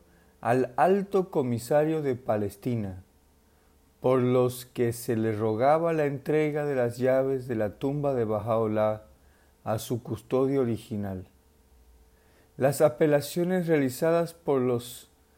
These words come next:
centros bahá'ís de Oriente y Occidente a las autoridades iraquíes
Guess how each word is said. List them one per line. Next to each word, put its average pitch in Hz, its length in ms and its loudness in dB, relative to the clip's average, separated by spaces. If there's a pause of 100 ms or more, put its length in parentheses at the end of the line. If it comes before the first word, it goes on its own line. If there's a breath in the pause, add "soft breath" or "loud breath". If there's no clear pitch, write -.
(380 soft breath)
centros 160 640 2
bahá'ís 135 500 2
de 127 120 2
Oriente 156 880 0
y 120 160 0
Occidente 139 920 -2 (480 soft breath)
a 117 120 0
las 127 220 2
autoridades 135 800 2
iraquíes 120 800 0